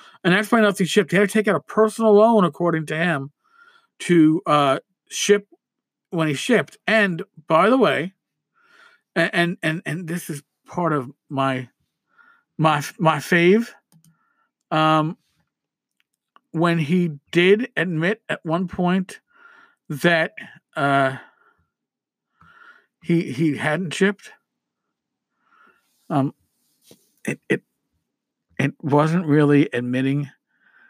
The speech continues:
that he didn't, uh, he, he never actually came out and said, "I misled, I lied." No, he was trying to keep everybody's morale up,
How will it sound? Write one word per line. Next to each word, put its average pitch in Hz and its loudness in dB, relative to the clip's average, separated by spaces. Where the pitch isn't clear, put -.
that 131 -2
he - -6
didn't, 123 -4
uh, 101 -8
he, 143 -12
he 156 -2
never 160 0
actually 160 -2
came 170 0
out 156 0
and 131 -10
said, 131 -2
"I 139 0
misled, 127 2
I 127 -4
lied." 120 -2
No, 151 2
he 196 4
was 175 4
trying 196 0
to 175 0
keep 180 -2
everybody's 160 2
morale 131 -2
up, 104 -10